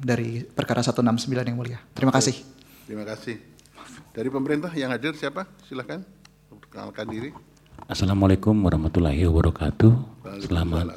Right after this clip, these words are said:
Speaker 3: sore dan salam sejahtera bagi kita semua. Dari pemerintah yang hadir, kami Rudi Hendra Pakpahan, Direktur Litigasi dan Non-Litigasi, beserta tim dari Kementerian Hukum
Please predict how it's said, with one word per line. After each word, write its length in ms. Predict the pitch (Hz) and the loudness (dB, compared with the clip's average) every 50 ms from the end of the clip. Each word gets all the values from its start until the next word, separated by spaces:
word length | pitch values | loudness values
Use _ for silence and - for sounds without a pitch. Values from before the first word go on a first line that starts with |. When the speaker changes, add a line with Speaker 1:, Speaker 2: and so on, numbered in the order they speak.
| - - - - | -14 -12 -8 -4
Speaker 3:
sore 480 | - - - - - 87 85 85 92 | -4 -4 0 4 4 6 6 6 4
dan 160 | 87 87 90 90 | 4 2 0 0
salam 240 | 76 78 76 71 | -2 -2 -2 -2
sejahtera 400 | - 80 78 73 71 - - 90 | -2 -2 -2 0 0 0 0 0
bagi 240 | 80 78 78 78 78 | 0 0 0 -2 -4
kita 160 | 80 - - | -6 -6 -8
semua. 400 | - - 80 82 85 90 95 - - - - - - - - | -6 -6 -4 -2 -2 -2 -2 -4 -6 -14 -20 -20 -20 -20 -8
Dari 320 | - 90 85 82 85 82 | -2 0 2 2 2 2
pemerintah 720 | 90 87 87 - 90 87 87 85 80 98 98 98 95 98 90 | 2 2 4 2 2 2 2 4 4 4 4 4 2 0 -2
yang 160 | 90 92 78 | -2 -2 -2
hadir, 400 | 76 92 87 85 98 92 95 92 - - - | -4 -4 -2 -2 -2 -2 -2 -4 -6 -12 -16
kami 480 | - - 82 85 90 92 92 87 85 87 | -10 -6 -4 -2 -2 0 0 0 0 -2
Rudi 160 | 85 82 85 | 0 0 0
Hendra 320 | 73 82 87 82 87 85 | -2 -2 -2 -2 -2 0
Pakpahan, 480 | - 82 82 - - 85 85 90 87 - | 0 -2 -2 0 -2 -2 -2 -2 -2 -2
Direktur 400 | - - - - - 85 78 78 | -2 -4 -4 -2 -2 -2 0 0
Litigasi 560 | 76 76 - - 82 82 76 73 - 80 76 | 0 0 0 0 0 2 0 2 2 0 0
dan 160 | 85 87 85 | 0 -2 -2
Non-Litigasi, 800 | 85 85 82 80 - 85 76 80 80 - - - 98 104 113 - - - - - - - - - - - - | -2 -2 -2 -2 -2 -4 -4 -2 -2 -2 0 0 0 0 -2 -4 -8 -16 -20 -20 -20 -20 -20 -20 -20 -4 4
beserta 400 | 92 90 - - 87 - 92 85 | 6 6 8 8 8 8 6 4
tim 240 | - - 98 87 87 | 6 4 4 4 4
dari 240 | 82 85 82 85 - | 2 0 0 0 0
Kementerian 400 | 85 82 82 82 85 85 82 82 | -2 -2 -2 0 -2 -2 -2 -2
Hukum 400 | 85 - - 95 92 95 95 | -4 2 2 4 4 4 2